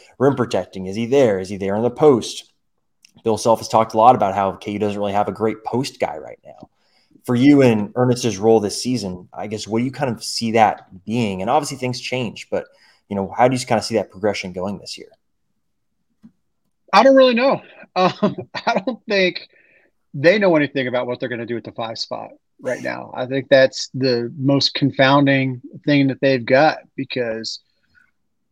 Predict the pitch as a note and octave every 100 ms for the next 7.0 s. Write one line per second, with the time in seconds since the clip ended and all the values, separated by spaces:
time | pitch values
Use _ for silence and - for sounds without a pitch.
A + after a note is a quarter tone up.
0 | _ C3+ C3 C#3 C#3+ C#3 A#2 C3+ C3 -
1 | - C#3+ - C#3 D3 C3+ - _ _ _
2 | _ _ B2+ A2 - C3+ B2+ A#2 A2 G2
3 | - _ _ _ _ _ _ _ _ B2
4 | D#3 - C3 C3 C3 - C#3 - C#3 D3
5 | C#3 A#2+ B2+ A#2+ A#2 A2+ B2+ B2 A#2+ G#2
6 | A#2 - B2 A#2 G#2+ G2+ G2+ A2 - G#2+